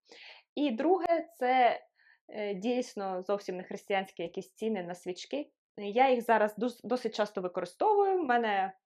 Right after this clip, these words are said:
залишились флакончики від цих свічок, і я хочу їх наповнити заново.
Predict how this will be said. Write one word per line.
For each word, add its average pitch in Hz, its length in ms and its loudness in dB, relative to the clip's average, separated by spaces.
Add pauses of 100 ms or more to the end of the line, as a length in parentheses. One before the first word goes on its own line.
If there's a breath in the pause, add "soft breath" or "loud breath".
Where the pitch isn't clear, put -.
(220)
залишились 214 840 2
флакончики 226 640 -2
від 254 180 -10
цих 262 400 -6
свічок, 262 680 -4 (400)
і 233 60 0
я 247 140 4
хочу 349 360 -2
їх 285 300 -2 (320)
наповнити 220 580 0
заново. 190 460 -2